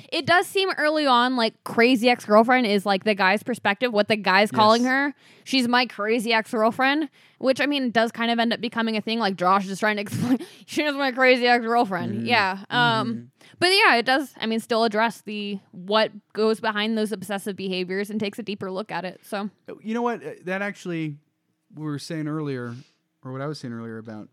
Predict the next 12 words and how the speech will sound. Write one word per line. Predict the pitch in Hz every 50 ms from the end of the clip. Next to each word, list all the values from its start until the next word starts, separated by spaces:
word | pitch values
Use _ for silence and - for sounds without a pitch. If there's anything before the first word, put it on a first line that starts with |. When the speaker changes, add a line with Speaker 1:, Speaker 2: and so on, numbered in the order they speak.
| _ -
Speaker 2:
um, | 110 110 107 107 104 104 110 113 _ _ _ _ _ _
Daryl | - 127 127 131 131 127 123 123 120
making | 104 117 120 - 120 110
the | 110
Jewish | 107 110 117 127 143 139 - - _
comments | _ - 113 107 104 104 92 92 101 - - -
and | 285 294
Speaker 1:
Mm-hmm. | 320 302 302 339
Speaker 2:
how | - - 226 220 - _ _
the | 117 117
way | 113 113 120 123 131
it's, | 123 113 - - -